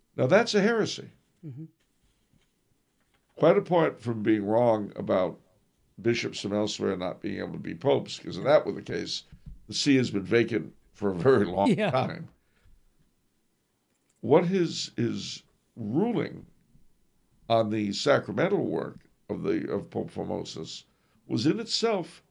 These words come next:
Speaker 1: heretical. All right. Now what happens? He dies, and his successor, although he doesn't dig up Stephen the Sixth and go through it,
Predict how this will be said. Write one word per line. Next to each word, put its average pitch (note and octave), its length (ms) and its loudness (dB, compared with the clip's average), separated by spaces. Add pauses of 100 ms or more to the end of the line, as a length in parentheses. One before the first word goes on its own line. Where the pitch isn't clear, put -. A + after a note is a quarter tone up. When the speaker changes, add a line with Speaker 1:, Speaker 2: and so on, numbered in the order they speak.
(200)
Speaker 1:
heretical. G3+ 580 2 (1900)
All F3 100 4
right. F#3 200 2 (680)
Now D#3 100 2
what G3+ 140 6
happens? - 460 -2 (220)
He A3 200 0
dies, - 580 -2 (600)
and G2+ 120 -2
his G#3 220 4
successor, A2 800 -2
although G2+ 260 4
he G2+ 60 4
doesn't G2+ 460 -2
dig G#2+ 180 2
up F2 140 -4
Stephen G2 340 -4
the - 80 -10
Sixth - 380 -2
and F#2 120 -10
go G2 140 -6
through - 220 -10
it, - 100 -14